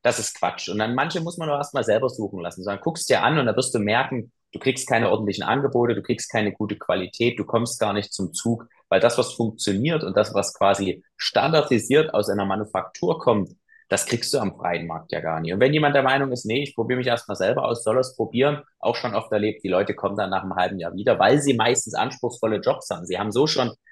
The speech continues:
das Thema Zeit ist meistens ein sehr seltenes Gut. Und bevor ich jetzt Ewigkeiten in Recherche setze, in Besichtigungen setze, ähm,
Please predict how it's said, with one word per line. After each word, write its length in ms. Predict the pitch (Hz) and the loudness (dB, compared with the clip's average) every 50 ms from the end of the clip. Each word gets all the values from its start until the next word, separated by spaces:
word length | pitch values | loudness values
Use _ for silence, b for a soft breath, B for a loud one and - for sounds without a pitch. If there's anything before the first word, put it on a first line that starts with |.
| b b b | b b b
das 160 | - 110 - - | -4 -2 0 0
Thema 300 | 131 120 113 107 - - | -2 0 0 -2 -2 -4
Zeit 380 | - - 110 - 160 160 - | -6 -6 -4 -4 -4 -6 -6
ist 140 | - 117 123 | -6 -6 -4
meistens 440 | 123 117 117 123 - 117 107 - - | -4 -4 -4 -4 -6 -8 -8 -6 -4
ein 120 | 110 104 | -4 -2
sehr 240 | - - 92 117 127 | 0 2 2 2 2
seltenes 520 | 123 - - 117 113 - - 104 101 - - | 2 4 2 2 2 0 -2 -4 -4 -4 -4
Gut. 260 | - 139 156 156 - - _ _ - | -2 0 0 0 -2 -6 _ _ -6
Und 120 | - 101 | -2 0
bevor 260 | 107 107 - 139 135 139 | 0 2 4 4 4 4
ich 80 | 135 127 | 4 2
jetzt 200 | 123 - - 131 | 0 -2 0 -2
Ewigkeiten 680 | 175 202 175 160 - - - 139 127 123 - 113 98 | 0 0 0 -2 -4 -2 -4 -2 -2 -2 -4 -6 -6
in 60 | 98 | -4
Recherche 520 | 101 - - - - - - 143 - - 92 | -2 -2 -2 0 0 0 0 0 -2 -4 -4
setze, 340 | - 85 85 - - - - | -4 -4 -6 -6 -4 -4 -2
in 160 | - 104 104 | -2 0 0
Besichtigungen 680 | 107 107 120 147 156 - - 113 - 95 87 85 85 | 0 0 0 0 -2 -2 -4 -6 -6 -6 -6 -4 -4
setze, 480 | - 87 85 - - - - - - _ - | -4 -6 -6 -6 -8 -10 -10 -10 -10 _ -2
ähm, 380 | 95 95 98 98 98 95 92 | 0 2 2 2 0 -2 -4